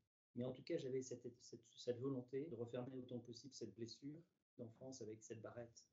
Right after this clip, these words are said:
hein, vous voyez ce que je veux dire. J'ai l'impression que quand je me suis fait greffer les cheveux, ça a pris quelques mois, euh,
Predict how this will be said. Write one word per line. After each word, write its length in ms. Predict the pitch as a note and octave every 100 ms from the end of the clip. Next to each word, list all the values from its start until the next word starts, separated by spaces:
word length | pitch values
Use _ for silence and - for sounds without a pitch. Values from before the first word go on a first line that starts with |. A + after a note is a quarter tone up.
| -
hein, 60 | A2
vous 40 |
voyez 220 | A2+ A2
ce 80 | A2+
que 100 | -
je 60 | A2
veux 80 | G#2+
dire. 180 | C#3 A#2+ _ _ _ -
J'ai 140 | -
l'impression 460 | C3+ B2+ B2+ - C#3
que 100 | C3
quand 300 | - B2+ C3
je 80 |
me 80 | B2+
suis 160 | C3 B2
fait 180 | - C3
greffer 340 | A#2+ A#2+ B2
les 120 | A#2+
cheveux, 360 | B2 - D3 F3+ _ _ _ _
ça 140 | -
a 60 | A#2
pris 240 | - B2 - _ _
quelques 240 | C3 A#2+
mois, 460 | C3+ C3 C#3 C3+ B2
euh, 420 | A2+ G#2+ A2 A2+